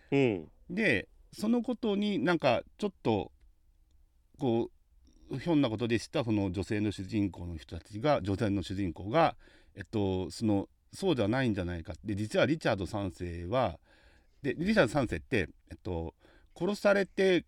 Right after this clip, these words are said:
Speaker 2: 川、あの、骨は川に捨てられたっていうような、あれが残っていて、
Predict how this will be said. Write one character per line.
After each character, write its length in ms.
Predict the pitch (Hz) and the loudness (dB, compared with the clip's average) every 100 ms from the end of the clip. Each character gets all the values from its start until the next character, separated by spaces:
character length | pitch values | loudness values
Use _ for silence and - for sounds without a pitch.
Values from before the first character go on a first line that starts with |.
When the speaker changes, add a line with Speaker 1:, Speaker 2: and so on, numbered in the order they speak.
| - | -6
Speaker 2:
川、 300 | 165 202 - - | -4 -2 -4 -4
あ 40 | |
の、 260 | 123 123 113 | 0 0 -2
骨 220 | - 156 | 0 0
は 140 | 208 117 | 2 0
川 260 | - 147 | 0 0
に 140 | 170 90 | 0 -2
捨 80 | - | -4
て 100 | 127 | -2
ら 140 | 131 | 0
れ 140 | 135 - _ - - | 0 -4 _ -12 0
た 80 | 170 | 0
っ 80 | - - | 0 -4
て 80 | 101 | 0
い 320 | 101 110 110 | 2 2 2
う 20 | |
よ 200 | 123 127 | 2 0
う 40 | 101 | 2
な、 300 | 147 113 - - | 2 2 -2 -6
あ 100 | 90 | -6
れ 80 | 90 | -2
が 100 | 87 | -2
残 220 | 82 101 | -4 -6
っ 40 | |
て 180 | - 85 | -8 -12
い 60 | 92 | -8
て、 360 | 110 87 - | -4 -4 -6